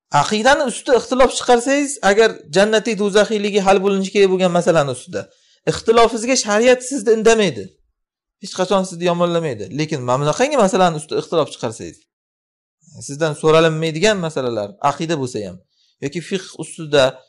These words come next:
o'lsangiz do'zaxga ketilmaydigan fiqhiy ahkomlar. Ana bunda siz javob berasiz ixtilofingiz uchun. Haq bo'lsangiz ham,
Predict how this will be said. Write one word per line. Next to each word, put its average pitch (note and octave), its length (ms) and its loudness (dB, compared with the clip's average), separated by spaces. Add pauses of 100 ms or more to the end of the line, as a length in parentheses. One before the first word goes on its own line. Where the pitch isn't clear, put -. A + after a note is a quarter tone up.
(260)
o'lsangiz E3 380 -4
do'zaxga E3 400 -4
ketilmaydigan E3 680 -2
fiqhiy F#3+ 400 -4
ahkomlar. C#3+ 540 -2 (920)
Ana D3 160 2
bunda G#3+ 200 -2
siz G3+ 160 -12
javob D#3+ 220 2
berasiz C3+ 300 -2
ixtilofingiz G2+ 480 -6
uchun. F#2+ 200 -20 (920)
Haq F3+ 200 2
bo'lsangiz G#3+ 360 0
ham, D4 160 4